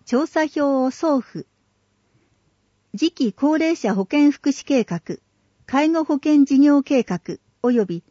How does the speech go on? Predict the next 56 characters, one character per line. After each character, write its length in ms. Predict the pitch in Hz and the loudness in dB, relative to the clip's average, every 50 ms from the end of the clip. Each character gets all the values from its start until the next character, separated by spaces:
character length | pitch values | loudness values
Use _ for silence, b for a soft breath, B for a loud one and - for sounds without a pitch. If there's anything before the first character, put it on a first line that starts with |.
| _ _ _ | _ _ _
障 300 | - - - 294 320 330 | -8 -4 -2 0 0 0
害 180 | 330 330 330 330 | 0 0 -2 -4
福 200 | - - - 339 | -4 -4 -4 -4
祉 140 | - - - | -4 -4 -4
計 200 | - 349 349 302 | -2 -2 -2 -2
画 300 | - 254 - - 185 165 | -2 -4 -4 -4 -4 -4
を 80 | 170 | -4
策 240 | - - 185 - - | -4 -4 -6 -6 -4
定 200 | - 254 226 220 | -2 0 0 0
す 120 | - - 190 | -2 -4 -4
る 120 | 190 180 | -4 -4
た 140 | - 175 165 | -4 -4 -4
め、 180 | 165 170 - _ _ _ _ _ _ _ _ _ _ _ _ _ _ _ _ | -4 -6 -6 _ _ _ _ _ _ _ _ _ _ _ _ _ _ _ _
生 260 | _ - 294 320 330 | _ -4 -2 -2 -2
活 280 | - 349 339 - 339 277 | -2 -2 -2 -2 -4 -4
実 200 | - 320 320 _ - | -2 -4 -4 _ -2
態 220 | 254 226 208 196 | -2 -2 -2 0
等 220 | - 247 247 240 220 | 0 0 0 2 0
に 120 | 185 175 | 0 -2
関 240 | - 208 226 247 247 | -4 -4 -4 -2 -2
す 100 | - 294 | -2 0
る 140 | 233 208 - | -2 -2 -2
調 220 | - 330 330 339 | -2 -4 -6 -4
査 200 | - - 262 202 | -4 -2 -2 -2
を 80 | 170 160 | -2 -2
実 140 | - 165 | -4 -8
施 220 | 165 - - 190 180 | -10 -10 -10 -10 -10
し 160 | - - 160 | -6 -6 -4
ま 120 | 165 170 | -4 -6
す。 220 | - _ _ _ _ _ _ _ _ _ _ _ _ _ _ _ _ _ _ _ _ _ _ _ _ _ _ _ _ _ | -8 _ _ _ _ _ _ _ _ _ _ _ _ _ _ _ _ _ _ _ _ _ _ _ _ _ _ _ _ _
対 180 | - - 311 339 | -6 -4 -2 -2
象 240 | - - 370 359 359 | 0 0 -2 -2 -2
と 120 | - 349 | -2 -2
な 100 | 349 359 | -2 -2
っ 80 | 359 - | -4 -4
た 120 | - 180 | -6 -6
方 260 | - 190 - 220 220 | -4 -4 -2 -2 0
に 100 | 202 180 | 0 0
は 160 | 170 165 - - _ | -2 -2 -4 -8 _
調 220 | - - 247 294 - | -6 -4 -2 -2 -2
査 160 | - 311 311 | -2 -2 -2
票 280 | - - 294 285 277 | -2 -2 -2 0 0
を 80 | 269 262 | 0 0
郵 200 | 226 226 247 269 | 2 2 0 0
送 200 | - 277 254 262 | 0 0 -2 -2
し 140 | 254 - 240 | 0 0 0
ま 120 | 240 262 | 0 0
す 120 | - - 185 | -2 -2 -4
の 140 | 175 165 | -4 -4
で、 160 | 165 165 - _ _ _ _ _ _ _ _ _ _ _ _ _ | -6 -8 -10 _ _ _ _ _ _ _ _ _ _ _ _ _
回 240 | - - 269 294 277 | -2 -2 0 0 -2
答 300 | - 285 277 269 262 254 | -2 -4 -2 -2 -2 -2
を 80 | 254 | -2
記 160 | - - 240 226 | -2 0 2 4
入 220 | 233 233 226 233 | 4 4 2 0
し、 320 | - - - 208 202 - | -2 -4 -8 -12 -12 -12